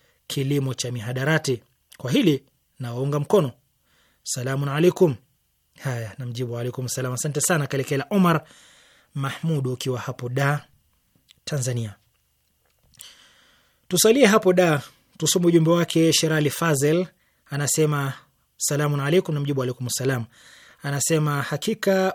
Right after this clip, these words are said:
Umoja wa Mataifa uwajibike kwa kukosekana amani ya uhakika duniani." Asante sana Sherali ukiwa hapo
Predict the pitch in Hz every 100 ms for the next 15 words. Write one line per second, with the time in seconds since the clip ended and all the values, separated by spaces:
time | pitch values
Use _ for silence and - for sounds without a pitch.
0 | - 165 151 160 151 139 135 175 185 151
1 | 135 _ _ _ - 170 143 131 131 214
2 | - 240 - _ _ _ _ - 147 139
3 | 131 139 - 143 - 180 147 123 - _
4 | - 131 135 147 139 127 - _ _ _
5 | _ - 135 127 123 - 131 - 127 -
6 | 135 120 123 139 151 165 143 113 - -
7 | 131 127 - 127 123 - 131 143 123 -
8 | _ _ _ - _ - 127 - 123 117
9 | 123 - 120